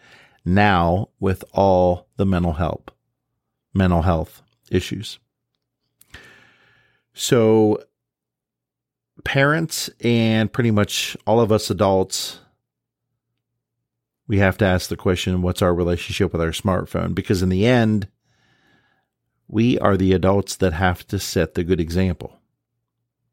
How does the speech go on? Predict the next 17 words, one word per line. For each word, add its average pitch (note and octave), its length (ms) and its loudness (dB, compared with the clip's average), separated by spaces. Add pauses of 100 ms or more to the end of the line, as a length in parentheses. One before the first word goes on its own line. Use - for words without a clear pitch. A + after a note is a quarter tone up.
(880)
And G2 160 0
in F2+ 140 2
our F2 120 2
next F#2 260 -2
Mojo F#2+ 320 2
Minute, F2+ 300 0
I F#2 120 0
will E2+ 160 -2
offer F2+ 320 0
some E2+ 240 -2
suggestions G2 920 -2 (560)
and F2 180 -2
some G2+ 240 0
ideas. E2+ 800 -2 (240)
But F2+ 160 0
for G2 180 -2
now, G#2+ 600 2